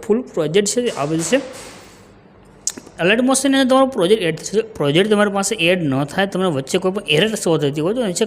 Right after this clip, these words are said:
કમેન્ટ કરજો, અથવા Telegram છે, Instagram-ની તમે સ્ક્રીનશોટ પણ શેર કરી શકશો. આ જે નીચે ઇનપુટનું બટન દેખાડ્યું છે એના પર ક્લિક કરીને તમારા પ્રોજેક્ટને એડ કરી લેવાનો છે. પ્રોજેક્ટ તમે જ્યારે ઓપન કરશો આ રીતે ખુલે છે. રેડી? તો બધી ઇફેક્ટ છે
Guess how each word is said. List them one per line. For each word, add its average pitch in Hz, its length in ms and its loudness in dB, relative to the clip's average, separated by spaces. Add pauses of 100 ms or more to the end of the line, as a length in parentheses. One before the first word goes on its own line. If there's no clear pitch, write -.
કમેન્ટ 165 260 -2
કરજો, 233 240 4
અથવા 208 220 2
Telegram 175 400 0
છે, 240 180 2
Instagram-ની 196 480 0
તમે 202 160 0
સ્ક્રીનશોટ 151 400 -4
પણ 214 160 -2
શેર 156 120 2 (100)
કરી 139 180 -8
શકશો. 165 240 -2 (460)
આ 180 100 4
જે 269 120 6
નીચે 247 200 2
ઇનપુટનું 240 400 2
બટન 233 240 4
દેખાડ્યું 208 300 4
છે 226 80 2
એના 214 120 2
પર 196 120 0
ક્લિક 254 200 -4
કરીને 220 300 2
તમારા 202 420 0
પ્રોજેક્ટને 180 380 0 (140)
એડ 170 160 -8
કરી 131 160 -4
લેવાનો 147 280 -2
છે. 285 80 2 (160)
પ્રોજેક્ટ 214 300 4
તમે 247 160 2
જ્યારે 233 180 4
ઓપન 240 300 0
કરશો 160 240 2 (460)
આ 160 120 4
રીતે 202 140 2 (100)
ખુલે 135 240 0
છે. 185 80 2
રેડી? - 200 0
તો 277 120 -4
બધી 262 380 4
ઇફેક્ટ 254 320 2
છે 269 100 0